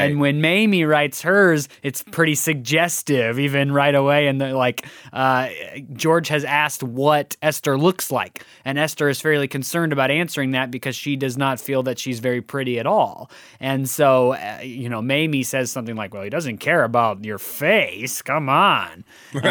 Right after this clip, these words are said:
Speaker 1: Uh, and so she starts to write this letter, and it's like, "Dear George, I'm sitting here wearing this lacy, uh, bathrobe as I pen this letter to you."
Speaker 2: Yep, yep. <laughs>
Speaker 1: And so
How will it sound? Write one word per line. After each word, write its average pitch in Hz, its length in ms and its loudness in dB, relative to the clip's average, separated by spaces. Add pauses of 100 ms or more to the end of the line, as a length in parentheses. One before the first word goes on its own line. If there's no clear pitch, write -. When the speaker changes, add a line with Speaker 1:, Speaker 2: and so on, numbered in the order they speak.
Speaker 1:
Uh, 120 160 2 (100)
and 120 140 -8
so 143 180 2
she 143 220 -2
starts 160 340 0
to 143 100 0
write 139 200 2
this 127 180 -6
letter, 156 240 4
and 131 80 2
it's 120 160 -6
like, 123 280 -2 (320)
"Dear 202 320 0
George, 147 720 -2
I'm 165 180 -4
sitting 170 460 -2
here 147 280 0
wearing 139 440 -2
this 147 240 -2 (180)
lacy, 160 880 2 (180)
uh, 135 480 2
bathrobe 143 1080 4
as 139 480 -2
I 139 180 4
pen 156 380 0
this 147 240 0
letter 143 320 6
to 131 160 -4
you." 120 320 -6 (380)
Speaker 2:
Yep, 156 240 4 (100)
yep. 165 260 0 (560)
<laughs> - 600 -2
Speaker 1:
And 262 180 0
so 254 640 6